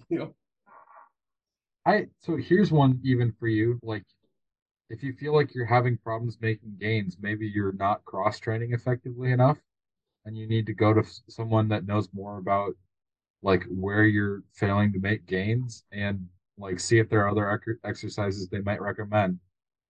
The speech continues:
Speaker 2: You could talk to Josh, or if, uh, if Josh isn't an effective enough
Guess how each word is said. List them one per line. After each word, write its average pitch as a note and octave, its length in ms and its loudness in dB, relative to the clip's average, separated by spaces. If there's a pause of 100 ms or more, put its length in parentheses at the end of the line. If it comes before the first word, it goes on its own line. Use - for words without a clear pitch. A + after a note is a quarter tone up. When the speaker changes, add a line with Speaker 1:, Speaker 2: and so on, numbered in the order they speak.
(260)
Speaker 2:
You A#2+ 160 0
could D3+ 240 2
talk C#3 220 4
to B2+ 80 -2
Josh, A2 480 2 (520)
or A#2+ 260 6
if, A2+ 200 4 (140)
uh, G#2+ 260 -2 (140)
if - 160 -14
Josh A#2 380 2
isn't A2+ 280 -8
an A2 120 -8
effective G#2 440 -8
enough G#2+ 240 -4